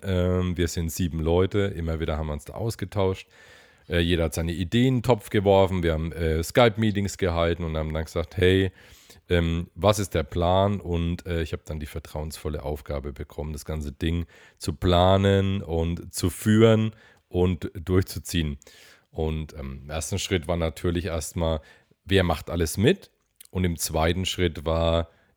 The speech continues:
wer könnte die Musikproduktion übernehmen? Der dritte Schritt war, wir brauchen ein Arrangement. Also, ähm, die Songidee hatte ich schon. Es war All You Need Is Love von den Beatles, ähm, weil ich dachte,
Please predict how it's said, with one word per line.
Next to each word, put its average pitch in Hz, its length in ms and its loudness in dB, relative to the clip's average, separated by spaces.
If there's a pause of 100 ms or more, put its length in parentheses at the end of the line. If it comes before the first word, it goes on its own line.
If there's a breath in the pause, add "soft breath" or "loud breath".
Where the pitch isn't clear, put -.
(120)
wer 95 160 2
könnte 85 420 -2
die 76 220 -8
Musikproduktion 113 960 0
übernehmen? 90 640 -2 (400 soft breath)
Der - 160 -2
dritte 98 300 0
Schritt 87 320 -2
war, 85 360 2 (440 soft breath)
wir 85 100 0
brauchen 82 400 2
ein 87 140 -2
Arrangement. 90 760 4
Also, 78 300 -2 (400 soft breath)
ähm, 85 320 2
die 92 120 -2
Songidee 101 580 2
hatte 117 240 0
ich - 120 -6
schon. 139 280 2
Es 107 120 -2
war 92 400 2
All 104 200 4
You 101 100 4
Need 98 180 0
Is 82 160 -4
Love 95 280 2
von 82 220 -4
den 80 120 -2
Beatles, 131 580 -2
ähm, 90 480 -2
weil 85 140 -4
ich 85 120 -6
dachte, 90 420 -4